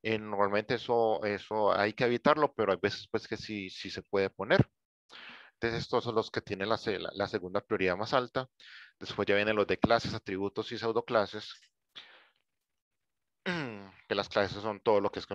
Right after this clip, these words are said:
es punto, los atributos va, se ponen normalmente entre, ya, entre, entre, entre corchetes. Y el focus, eh, y todo lo que son pseudo,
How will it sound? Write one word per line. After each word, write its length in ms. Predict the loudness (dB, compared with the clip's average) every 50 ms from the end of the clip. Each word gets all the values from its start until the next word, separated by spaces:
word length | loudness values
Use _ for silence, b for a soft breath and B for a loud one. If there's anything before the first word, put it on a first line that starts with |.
| -10 -8
es 260 | -4 -4 -4 -4 -6 -4
punto, 420 | 0 0 0 0 0 0 0 2
los 140 | 2 2 -2
atributos 500 | -2 -4 -4 -4 -4 -4 -6 -6 0 2
va, 200 | 4 4 4 2
se 140 | -2 -8 -6
ponen 260 | -4 -6 -6 -4 -4
normalmente 340 | -2 -2 -2 -2 -4 -6 -6
entre, 240 | -4 0 0 2
ya, 100 | 2 2 0
entre, 400 | 0 -4 -6 -4 -4 -4 -4 -4
entre, 380 | -8 -12 _ -8 -8 -8 -6 -8
entre 200 | -8 -8 -8 -4
corchetes. 680 | -4 -4 -4 -2 -4 -4 -4 _ -10 -14 -14 -14 _ b b b b b b b b b b b b _
Y 160 | -6 -2 -2
el 100 | -2 0
focus, 600 | 2 2 2 2 2 -4 -8 -8 -8 -10 -16 -14 -6
eh, 320 | -2 0 2 2 2 0 0
y 40 | -2
todo 200 | 2 2 2 2
lo 60 | 2
que 80 | -2 -6
son 160 | -12 -12 -4
pseudo, 240 | -2 -2 0 0